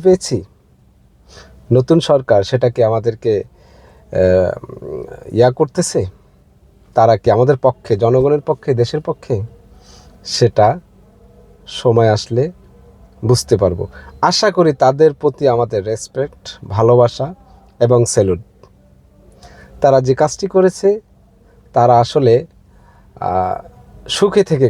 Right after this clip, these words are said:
করে নাই, কারো প্রতি হিংসা প্রতিহিংসাই করে নাই, কাউকে নামানোর জন্য, কাউকে বসানোর জন্য করে নাই। সবাই নির্যাতনের শিকার,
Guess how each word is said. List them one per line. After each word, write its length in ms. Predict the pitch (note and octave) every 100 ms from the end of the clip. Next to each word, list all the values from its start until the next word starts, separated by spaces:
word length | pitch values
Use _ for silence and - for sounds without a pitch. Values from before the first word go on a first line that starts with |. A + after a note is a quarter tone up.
| G#2
করে 160 | F2+ D#2+
নাই, 120 | - - _ _ - - - - - - - -
কারো 180 | C#3+ F3 F3
প্রতি 200 | F3+ D#3 B2+
হিংসা 260 | F3 F#3 F#3
প্রতিহিংসাই 560 | F3 F#3+ F#3 G3 F#3+ E3+
করে 160 | A#2 G2 D#2+
নাই, 120 | - _ _ _ _ -
কাউকে 240 | D3 D3+ E3 D#3
নামানোর 340 | D#3 D#3 D3+ D3
জন্য, 160 | D3 C#3+ D3+
কাউকে 220 | D3+ D#3+ D3+
বসানোর 320 | D3+ F#3+ F#3+ D#3
জন্য 120 | C3 A#2
করে 140 | G#2 F2+
নাই। 80 | F2 _ _ _
সবাই 300 | - F3+ G3 F3 E3
নির্যাতনের 600 | F3 C3 F#3 F3+ F3 D#3+
শিকার, 320 | E3 C#3+ D3+